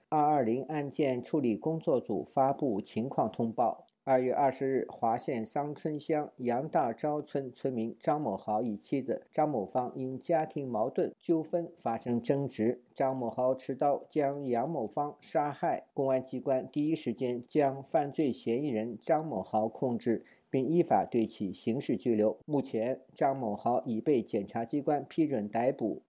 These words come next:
通报同时警告网民，互联网不是法外之地，请遵守相关法律法规，不信谣、不传谣、不造谣。在中国境内的社交平台，有关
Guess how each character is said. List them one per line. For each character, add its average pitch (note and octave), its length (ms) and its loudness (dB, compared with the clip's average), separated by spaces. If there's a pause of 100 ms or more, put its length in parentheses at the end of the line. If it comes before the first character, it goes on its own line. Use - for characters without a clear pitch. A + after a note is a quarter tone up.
(100)
通 C#3 180 -4
报 C3 200 2
同 C3 200 -4
时 D3 140 2
警 A2 300 -4
告 E3 220 2
网 G#2 220 0
民， G2 220 -4
互 - 180 0
联 C3 140 2
网 A2 240 -2
不 C3+ 160 0
是 D3 160 2
法 G2+ 220 2
外 G#2 160 2
之 B2+ 200 -2
地， C3 260 0
请 A2+ 280 -2
遵 D#3+ 220 0
守 G#2+ 200 0
相 C#3+ 280 -8
关 D#3 260 2
法 G#2 220 -2
律 A#2+ 140 0
法 G2 240 0
规， C#3+ 360 2
不 C#3+ 140 0
信 C#3+ 300 -2
谣、 A2 180 4
不 - 160 0
传 A#2 320 0
谣、 A2+ 160 0
不 C3 180 -4
造 C#3+ 320 4
谣。 G2+ 300 -2 (140)
在 D3 320 6
中 F3+ 260 2
国 C3 160 6
境 B2+ 220 -2
内 B2+ 140 2
的 A2 140 2
社 C3 200 2
交 C#3 200 4
平 C3 240 -4
台， A#2+ 400 -2
有 A2+ 180 0
关 C3 240 2